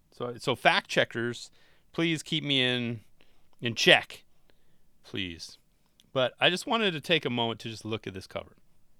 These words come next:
Yeah, she's doing a crooked grind. And it looks like it's on a house or a building, right?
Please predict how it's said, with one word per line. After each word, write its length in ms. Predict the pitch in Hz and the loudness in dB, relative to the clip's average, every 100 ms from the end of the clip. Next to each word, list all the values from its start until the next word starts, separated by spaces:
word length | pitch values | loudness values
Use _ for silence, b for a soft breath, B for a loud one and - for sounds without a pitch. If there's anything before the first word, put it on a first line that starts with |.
| - - _ _ _ _ _ _ _ - | -20 -20 _ _ _ _ _ _ _ -6
Yeah, 260 | 123 123 123 | -4 -4 -6
she's 220 | - 117 | -14 -12
doing 200 | 123 120 | -10 -10
a 40 | |
crooked 280 | - 117 110 | -8 -10 -8
grind. 380 | 113 107 117 131 _ - - 104 | -4 -2 -4 -8 _ -20 -18 -10
And 220 | 104 98 | -8 -6
it 20 | |
looks 220 | 107 131 | -6 -4
like 220 | 127 110 - b b b b _ _ _ _ _ _ _ | -2 -2 -6 b b b b _ _ _ _ _ _ _
it's 100 | - | 0
on 120 | 156 | 2
a 60 | 107 | 2
house 460 | - 160 135 156 - | 2 6 6 2 -2
or 120 | 127 | -4
a 40 | |
building, 420 | 107 139 143 110 | 0 0 2 -2
right? 300 | 120 117 160 | -2 -2 -2